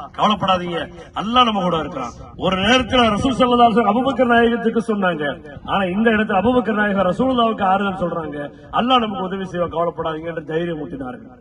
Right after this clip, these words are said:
ஆக மொத்தத்துல மறுநாள் யுத்தம் நடந்தது. இந்த யுத்தத்திலே இதுதான் இஸ்லாமிய வரலாற்றில் முதல் யுத்தம். அதுவும் நம்ம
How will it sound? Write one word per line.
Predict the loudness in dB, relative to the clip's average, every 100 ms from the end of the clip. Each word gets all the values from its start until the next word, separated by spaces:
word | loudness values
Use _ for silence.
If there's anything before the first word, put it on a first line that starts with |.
| _ _ _ _ -2
ஆக | 0 0
மொத்தத்துல | -2 -4 -6 -4 -4 -6 -10 -18 -14
மறுநாள் | -6 -2 0 0
யுத்தம் | -2 -4 -4
நடந்தது. | -4 -6 -6 -10 -14 -20 -20 _ -12
இந்த | -8
யுத்தத்திலே | -6 -4 -2 -2 0 0 0 -2
இதுதான் | -4 -2 -2
இஸ்லாமிய | -4 0 0 2 0
வரலாற்றில் | 2 2 2 2 0
முதல் | 0 4 4
யுத்தம். | 2 0 0 0 -4 -14 -14 -20 -20 -2
அதுவும் | 2 4 4
நம்ம | 4